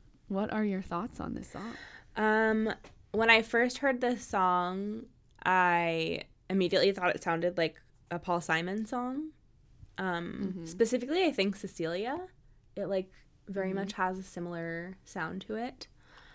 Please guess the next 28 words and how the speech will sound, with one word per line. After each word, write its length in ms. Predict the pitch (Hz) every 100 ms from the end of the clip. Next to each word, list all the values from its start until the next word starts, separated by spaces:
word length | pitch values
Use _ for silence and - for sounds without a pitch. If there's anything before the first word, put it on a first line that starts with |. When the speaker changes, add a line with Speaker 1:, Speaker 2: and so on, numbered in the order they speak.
| - - -
Speaker 2:
Um, 600 | 185 175 170 165 - - - - - -
I 120 | 202
think 220 | 254 262
this 180 | 202 202
song 200 | 226 208
has 160 | 196 190
the 80 | 175
best 240 | 151 -
harmonies 580 | 160 170 208 240 269 -
on 120 | 226 233
the 60 |
whole 140 | 233 -
album. 480 | 233 240 254 262 262 - - - - - - - - - 180
Um, 260 | 170 185
Speaker 1:
Mm. 360 | 196 - - 202 - -
Speaker 2:
they, 160 | 190 185
like, 160 | 175
harmonize 400 | - 175 170 170
on 120 | 170
part 180 | 165 160
of 100 | 165
the 60 | 156
verse 540 | 143 143 160 - - -
in, 100 | 170
like, 160 | 151 156
a 40 |
very 200 | 151 147
real 480 | 147 147 - 170